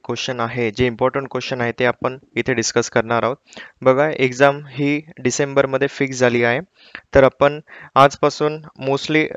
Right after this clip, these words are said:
जेवढे पण टॉपिक्स आहेत त्याच्यामधले जे काही इम्पॉर्टंट क्वेश्चन असतील ते आज आपण इथे डिस्कस करणार आहोत. चला तर आता स्टार्ट करूया. बघा, विज्ञानामध्ये जे काही इम्पॉर्टंट आहे ते क्वेश्चन आता आपण स्टार्ट करू. सगळ्यात पहिले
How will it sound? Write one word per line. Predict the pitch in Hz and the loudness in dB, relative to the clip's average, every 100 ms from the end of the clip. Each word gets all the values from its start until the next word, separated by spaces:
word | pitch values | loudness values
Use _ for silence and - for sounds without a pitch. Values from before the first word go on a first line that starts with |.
| 131 | -2
जेवढे | 131 131 139 | 2 4 4
पण | 151 165 156 - _ - _ 143 | 4 0 -2 -10 _ -20 _ -2
टॉपिक्स | 131 143 - | 0 -2 0
आहेत | 127 113 - | 0 0 -2
त्याच्यामधले | 117 143 139 143 | -2 -2 -2 0
जे | 131 131 | 0 2
काही | 135 135 | 2 0
इम्पॉर्टंट | 120 131 135 131 | 0 -2 -2 -4
क्वेश्चन | 127 - 131 | -6 -6 -8
असतील | - 123 117 | -6 -4 0
ते | |
आज | 120 113 | 0 0
आपण | 117 123 | -2 -2
इथे | 127 - 151 | -6 -4 -2
डिस्कस | 127 - 107 | -4 -4 -6
करणार | - 101 98 | -6 -6 -6
आहोत. | 98 98 - - - - | -6 -8 -14 -20 -20 -4
चला | 143 147 | 2 4
तर | 143 | 6
आता | 143 147 | 4 2
स्टार्ट | - 131 120 | 4 4 4
करूया. | - 120 120 147 - _ _ _ _ | 2 0 0 -4 -10 _ _ _ _
बघा, | 131 151 170 _ _ _ | 2 4 2 _ _ _
विज्ञानामध्ये | 135 131 156 160 160 156 | -4 2 2 2 0 0
जे | 143 147 | 0 0
काही | 151 147 | 2 0
इम्पॉर्टंट | 139 135 131 135 127 | 0 0 0 0 0
आहे | 131 156 - _ | 0 -4 -8 _
ते | 135 | 0
क्वेश्चन | 135 127 135 | 0 -2 -2
आता | 120 120 | 0 0
आपण | - | -2
स्टार्ट | 143 - 117 101 - | -8 0 2 2 -6
करू. | 98 - _ _ - _ | -10 -14 _ _ -20 _
सगळ्यात | - 127 147 - | 0 4 4 4
पहिले | 151 151 | 2 2